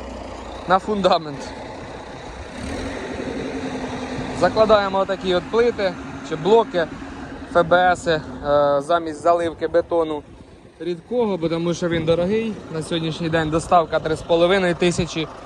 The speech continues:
а вартість одного куба три тисячі двісті гривників у нас коштує. Уявляєте, скільки сюди потрібно кубів бетону залить і скільки це буде коштувати. Тому вирішили зекономити, е, робимо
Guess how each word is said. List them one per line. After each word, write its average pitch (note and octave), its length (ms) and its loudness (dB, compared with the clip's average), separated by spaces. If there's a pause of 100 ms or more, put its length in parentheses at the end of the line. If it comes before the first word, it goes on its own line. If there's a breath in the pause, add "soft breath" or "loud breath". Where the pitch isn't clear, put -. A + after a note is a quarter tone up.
(180)
а D3 100 2
вартість E3+ 380 4
одного E3+ 260 -4
куба F3 380 4 (680)
три F3+ 160 -2
тисячі F#3+ 500 -2
двісті F3 460 -4
гривників D#3+ 600 0
у D3+ 40 -2
нас C#3+ 300 -2
коштує. C3+ 540 -2 (200)
Уявляєте, F#3+ 480 2
скільки F3+ 340 -2
сюди F3 260 0
потрібно E3+ 480 2
кубів E3 320 0
бетону F3 440 4
залить D3+ 360 2 (880)
і C#3+ 40 -10
скільки F3+ 320 -4
це F3 140 -2
буде E3+ 240 0
коштувати. C#3+ 600 2
Тому F#3+ 160 -4
вирішили E3+ 460 0
зекономити, A3 640 0 (100)
е, D3+ 300 4
робимо D#3+ 460 0